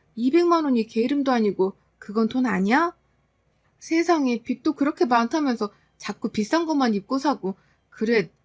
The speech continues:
능력에 맞춰서 살아야지. 어떻게 갖고 싶은 걸 사람이 다 가지면서 살겠어, 안 그래?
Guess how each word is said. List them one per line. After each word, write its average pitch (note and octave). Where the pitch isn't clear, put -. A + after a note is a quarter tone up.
능력에 B3+
맞춰서 G#3
살아야지. C#4+
어떻게 F4
갖고 A3+
싶은 D#4+
걸 A3
사람이 E4
다 -
가지면서 B3+
살겠어, D#4
안 G3
그래? D#4